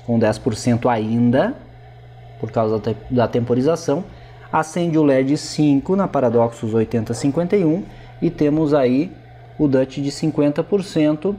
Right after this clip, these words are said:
como vemos aqui na medida do osciloscópio. E aí podemos fazer outras combinações, como eu mencionei, você pode adicionar outros dut cycles, pois você tem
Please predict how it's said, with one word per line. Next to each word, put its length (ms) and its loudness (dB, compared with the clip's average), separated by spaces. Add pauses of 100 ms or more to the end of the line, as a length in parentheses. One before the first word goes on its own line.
(380)
como 180 4
vemos 320 2
aqui 380 0 (360)
na 80 0
medida 460 4
do 320 0 (180)
osciloscópio. 920 -2 (800)
E 80 2
aí 300 2
podemos 440 -2
fazer 280 2
outras 340 0
combinações, 720 0
como 220 0
eu 40 2
mencionei, 600 0
você 260 -2
pode 260 0
adicionar 520 0
outros 400 0
dut 320 -2
cycles, 680 -2
pois 160 0
você 280 -2
tem 280 0